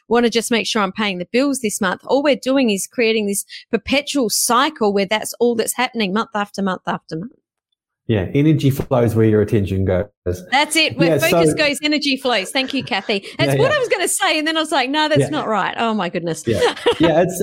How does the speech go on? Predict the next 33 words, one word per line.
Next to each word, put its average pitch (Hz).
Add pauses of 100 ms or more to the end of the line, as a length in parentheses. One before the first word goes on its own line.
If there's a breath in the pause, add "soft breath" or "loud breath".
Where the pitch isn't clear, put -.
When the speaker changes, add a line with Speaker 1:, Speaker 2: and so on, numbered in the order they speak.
Speaker 2:
you 135
know, 123
one 143
of 151
the 147
most 139
classic 139
things 127
out 120
there, 123
and 107
it's 107
easy 117
to -
kind 123
of 107
look 120
past, 127
go, 202
"Oh, 147
yeah, 127
I've 123
heard 127
about 107
that." 117 (720 loud breath)
Look 170
at 147
your 120
life. 87 (1500)
What 135
have 143
you 147
got? 135